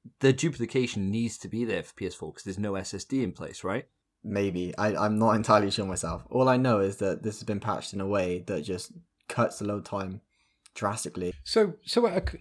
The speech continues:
Speaker 3: at the end of a sort of console generation, obviously we, we, we've had the P S four now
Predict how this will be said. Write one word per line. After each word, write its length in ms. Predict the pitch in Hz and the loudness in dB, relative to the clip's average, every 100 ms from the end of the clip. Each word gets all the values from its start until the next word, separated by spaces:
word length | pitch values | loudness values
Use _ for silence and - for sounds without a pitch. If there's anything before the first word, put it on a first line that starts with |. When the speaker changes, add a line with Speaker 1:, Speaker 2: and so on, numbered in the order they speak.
| - | -2
Speaker 3:
at 140 | 170 | 0
the 120 | 175 | 2
end 160 | 156 135 | 2 0
of 100 | 120 | 0
a 280 | 113 98 - | 2 0 -4
sort 180 | - 101 | -6 -2
of 60 | |
console 360 | - 101 92 95 | 0 0 -2 -4
generation, 560 | 87 78 76 78 - 87 | -4 -6 -6 -8 -6 -8
obviously 320 | 85 - 87 | -8 -10 -8
we, 240 | 82 85 - - | -8 -10 -14 -12
we, 140 | 107 131 | -12 -10
we've 200 | 135 110 | -8 -4
had 140 | 104 | -2
the 60 | 95 | -4
P 160 | - 92 | -4 -4
S 160 | - | -6
four 320 | - 98 90 | -6 -4 -4
now 340 | 85 85 85 | -4 -4 -4